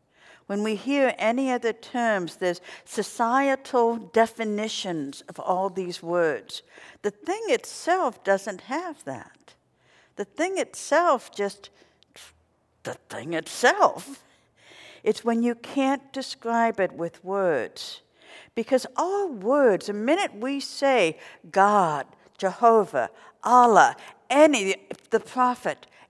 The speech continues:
any of these words, we have limited this beautiful, beautiful, infinite power. This is God. Well, then this is not.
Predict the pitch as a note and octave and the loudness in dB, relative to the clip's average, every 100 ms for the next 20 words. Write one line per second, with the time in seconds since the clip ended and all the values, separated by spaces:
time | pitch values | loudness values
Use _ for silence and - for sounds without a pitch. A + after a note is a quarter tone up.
0 | _ D4 F4 E4+ B3+ F#3+ G3 G3+ - G#3 | _ 4 6 6 4 4 0 -4 -4 2
1 | C4+ B3+ F3 D3+ - - _ _ - B3 | 4 6 4 0 -10 -18 _ _ -8 -2
2 | F4+ F#4 E4 G3+ F#3 G3 A3 C#4 D#4 D4+ | 0 2 2 0 -6 -4 2 2 4 0
3 | C#4+ F#3+ D#3 C#3+ D3 _ _ _ - - | 0 0 2 2 -4 _ _ _ -20 -14
4 | - G3 - E3 F3 F#3+ G#3 B3+ D#4 D#4+ | -4 -4 -6 -18 -14 -8 -2 2 2 4
5 | B3 - E3+ D#3+ D#3 F3 F3 G#3+ B3+ C4+ | 2 0 -4 -4 -6 -12 -8 -4 -2 -2
6 | A#3+ - E3 E3+ E3 - - - _ B3+ | -4 -4 -2 -2 -2 -8 -20 -20 _ 4
7 | C#4+ C4+ - F#3 F3 F3 - - A#3+ C4 | 4 2 -2 -2 -2 -4 -10 -4 -2 0
8 | A#3 D3 - - _ _ _ _ _ _ | -2 -6 -12 -20 _ _ _ _ _ _
9 | _ _ D#3 D3+ E3+ - F#3 A3 D3 - | _ _ -2 -2 -4 4 8 8 6 2
10 | - _ _ D3+ C#3+ C#3 B2+ - A2 C#3 | -14 _ _ -8 -6 -6 -6 -10 -10 -10
11 | E3 - - | -10 -12 -20